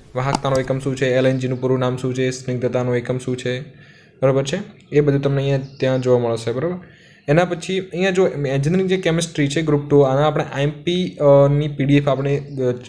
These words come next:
Telegram ચેનલની અંદર તમે ત્યાં મૂકેલી છે, તમે જોઈ શકો છો. જે આઈ એમ પી ક્વેશ્ચન્સ છે કે જે તમારે એક્ઝામની અંદર પૂછાયેલા છે, બરોબર છે, એ પી ડી એફ તમને ત્યાં સેન્ડ કરેલી છે, તમે જોઈ શકો છો. એના પછી ક્વેશ્ચન ટુ ની વાત કરીએ તો આની અંદર તમને જે બાર માર્ક્સનો તમારો રહેશે અને નવમાંથી તમારે ગમે તે છ લખવાના રહેશે, એટલે કે છ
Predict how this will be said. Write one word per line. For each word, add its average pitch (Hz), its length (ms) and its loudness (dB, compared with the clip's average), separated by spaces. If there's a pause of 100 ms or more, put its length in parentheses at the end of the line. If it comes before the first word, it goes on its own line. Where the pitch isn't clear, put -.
(200)
Telegram 143 360 2
ચેનલની 143 420 2
અંદર 127 300 2 (460)
તમે 135 120 -2
ત્યાં 135 200 0
મૂકેલી 127 380 0
છે, 117 100 -2
તમે 127 200 0
જોઈ 127 160 4
શકો 117 300 0
છો. 170 120 -4 (500)
જે 131 200 4
આઈ 127 200 0
એમ 156 120 2
પી 165 100 0
ક્વેશ્ચન્સ 151 440 -2
છે 165 240 -4
કે 160 120 -2
જે 139 80 -4
તમારે 139 280 0
એક્ઝામની 131 340 2
અંદર 143 220 4
પૂછાયેલા 143 480 2
છે, 175 420 -8 (240)
બરોબર 135 220 2
છે, 143 200 -6
એ 160 160 -2
પી 170 160 -2
ડી 147 80 4
એફ 143 120 -2
તમને 143 140 0
ત્યાં 139 160 -2
સેન્ડ 131 260 -2
કરેલી 117 300 -4
છે, 143 100 -4
તમે 147 180 -2
જોઈ 117 160 -2
શકો 110 260 -6
છો. 101 120 -6
એના 143 160 0
પછી 180 220 0
ક્વેશ્ચન 175 360 0
ટુ 170 80 2
ની 175 100 0
વાત 165 200 2
કરીએ 165 180 2
તો 175 120 0
આની 147 240 2
અંદર 156 180 4
તમને 143 580 0 (360)
જે 139 340 4
બાર 139 280 2
માર્ક્સનો 156 320 -4
તમારો 156 220 0
રહેશે 147 300 0
અને 156 160 -2
નવમાંથી 151 480 -2
તમારે 143 240 -2
ગમે 143 200 0
તે 147 160 -2
છ 143 120 0
લખવાના 139 460 2
રહેશે, 127 280 -2
એટલે 170 120 -2
કે 151 120 -2
છ - 160 -6